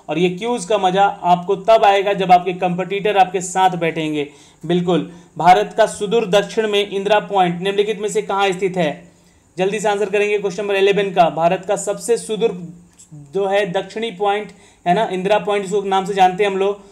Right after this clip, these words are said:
वो है दोस्तों बड़ा निकोबार में। ठीक है, C is the right answer, C is the right answer। Note कर लेंगे। Question number twelve पे चलते हैं।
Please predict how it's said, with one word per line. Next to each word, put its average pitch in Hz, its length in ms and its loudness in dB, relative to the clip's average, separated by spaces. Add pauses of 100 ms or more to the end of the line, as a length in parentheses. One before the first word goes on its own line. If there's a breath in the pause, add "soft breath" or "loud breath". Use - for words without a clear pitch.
(180 loud breath)
वो 196 140 0
है 202 100 2
दोस्तों 196 420 0
बड़ा 185 220 4
निकोबार 185 560 6
में। 165 300 -2 (100)
ठीक 180 180 -8
है, 240 220 2
C - 200 -14
is 214 380 -6
the 208 100 4
right 190 220 2
answer, 180 280 0
C - 260 -12
is 214 280 -8
the 208 80 0
right 196 200 -2
answer। 190 240 -4
Note 185 220 -4
कर 214 80 0
लेंगे। 202 320 0 (1400 soft breath)
Question 190 220 0
number 202 180 2
twelve 196 300 2
पे 208 60 2
चलते 196 300 0
हैं। 180 440 -4